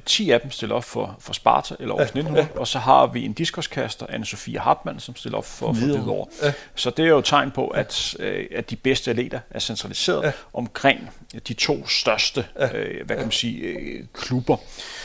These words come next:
Speaker 1: Så man må gøre et eller andet, øh, hvad kan man sige, rigtigt her. Men der er også, øh, hvad kan man sige, atleter. Sådan en som Benjamin,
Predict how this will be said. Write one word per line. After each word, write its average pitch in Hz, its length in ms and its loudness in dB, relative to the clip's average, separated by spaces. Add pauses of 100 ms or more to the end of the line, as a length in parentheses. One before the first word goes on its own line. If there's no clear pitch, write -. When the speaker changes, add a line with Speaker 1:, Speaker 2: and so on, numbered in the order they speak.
(140)
Speaker 1:
Så - 160 2
man 113 160 4
må 117 140 6
gøre 127 280 6
et 147 40 8
eller 156 220 8
andet, 123 160 2 (280)
øh, 101 180 -4
hvad 107 100 -2
kan - 100 -10
man 107 40 -4
sige, 113 200 -2
rigtigt 120 320 0
her. - 160 0 (440)
Men 127 180 4
der 123 100 10
er 120 40 12
også, 143 560 8
øh, 101 420 0
hvad 127 100 -4
kan 135 120 -6
man 123 40 -4
sige, 113 160 2
atleter. 117 500 -2 (100)
Sådan - 200 -4
en 135 60 -4
som 123 300 -2
Benjamin, 117 440 0